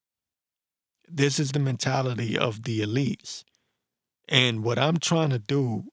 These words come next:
is get you to, to think like them. See, the problem is people have a hard time stepping out of their own mind. They're, you know, you have to think like them.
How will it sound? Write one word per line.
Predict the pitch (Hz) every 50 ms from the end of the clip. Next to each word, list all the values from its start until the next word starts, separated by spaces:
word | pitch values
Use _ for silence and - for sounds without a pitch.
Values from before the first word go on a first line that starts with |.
| _ -
is | - 127 120 113 110 107 101 101 - - - - _ _ _ _ _ _ _ _ _ _ _ _ _ _ _ _ _ _ 165
get | 135 135 156 151 - - -
you | 156 147 139 107 - - _ _ _ _ -
to, | - 127 117 _ _ _ _ _ _ _ -
to | - 123 110 - _
think | - 156 160 165 - -
like | - 120 113 110 107 110 135
them. | 139 135 135 120 202 - _ _ _ _ _ _ _ _ _ _ _ _ _ _ _ _ _ _ _ _ _ _ _ _ _ _ _ _ _ _ _ _ _ _ _ _ -
See, | - 156 147
the | 233 -
problem | - - 143 160 175 175 175 160 143
is | 135 127 123 104 -
people | - 165 160 160 156
have | 139 139 143 139
a | 123
hard | 101 - 135 143 143 127 -
time | - - 139 139 135 127 120 113 107 104 117 _ _ _ _ _ _ _
stepping | - - - - - 147 135 - 147 131
out | 127 127 127 120
of | 113 110
their | 113 110 - -
own | 135 120 120 110 107 104
mind. | 110 117 120 127 - 131 170 - _ _ _ _ _ _ _ _ _ _ _ _ _ _ _ _ _ _ _ _ _ _ _ _ _ _ -
They're, | - 120 120 117 - - - -
you | _ - - 143 127
know, | 120 113 107 101 - - _ _ _ _ _ _ _ _ -
you | 156 131 147
have | 143 143 180 196 -
to | - 254 - _ -
think | 170 175 175 -
like | 170 135 123 120 113 120
them. | 147 139 147 131 - 160 -